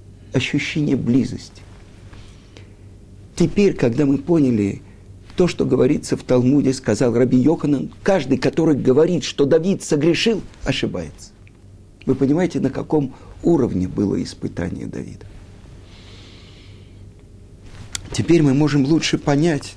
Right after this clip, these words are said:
то, что, чему учит нас Тана. Он говорит, что любовь, которая зависит от обстоятельств, она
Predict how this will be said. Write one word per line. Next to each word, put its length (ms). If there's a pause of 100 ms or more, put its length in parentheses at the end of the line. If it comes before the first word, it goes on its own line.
то, 140
что, 400 (600)
чему 320
учит 280
нас 280
Тана. 400 (600)
Он 160
говорит, 440
что 400 (340)
любовь, 600 (560)
которая 340
зависит 640
от 160
обстоятельств, 840 (2500)
она 520